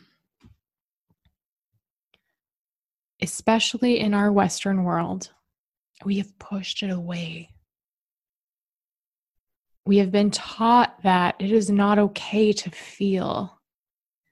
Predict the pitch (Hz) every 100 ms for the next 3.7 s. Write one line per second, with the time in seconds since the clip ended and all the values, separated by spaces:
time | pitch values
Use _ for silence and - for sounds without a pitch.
0 | _ _ _ _ _ _ _ _ _ _
1 | _ 208 208 196 196 196 202 202 208 208
2 | - 208 196 196 190 185 - - 202 208
3 | 202 185 - 107 - -